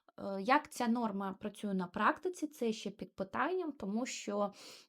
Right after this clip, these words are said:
м, як показує практика, чомусь, е, вимоги постанови п'ятсот шістдесятої дуже часто ігноруються представниками Т Ц К. Тепер ми з вами підсумуємо, так?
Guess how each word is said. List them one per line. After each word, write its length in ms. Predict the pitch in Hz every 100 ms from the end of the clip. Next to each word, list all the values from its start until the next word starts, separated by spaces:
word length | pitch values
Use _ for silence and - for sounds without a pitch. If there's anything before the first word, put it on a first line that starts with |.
| -
м, 100 | 202
як 260 | 190 214 196
показує 540 | - - 196 185 185
практика, 720 | 175 220 277 - 311 - 285 269
чомусь, 680 | - 202 220 220 - -
е, 180 | 196 190
вимоги 420 | 185 214 220 196
постанови 520 | - 185 - 196 190 180
п'ятсот 320 | 185 185 185
шістдесятої 720 | 175 - 202 226 349 381 277
дуже 260 | 220 226 190
часто 480 | - 240 277 - 220
ігноруються 640 | 185 180 190 233 220 220
представниками 720 | 208 185 - 170 175 190 190
Т 140 | 180 185
Ц 160 | - -
К. 120 | - _ _ _ _ _ _ _ _ -
Тепер 300 | 240 349 330
ми 80 |
з 60 | 226
вами 240 | 233 240
підсумуємо, 680 | 220 - - 190 165 165 185 -
так? 180 | -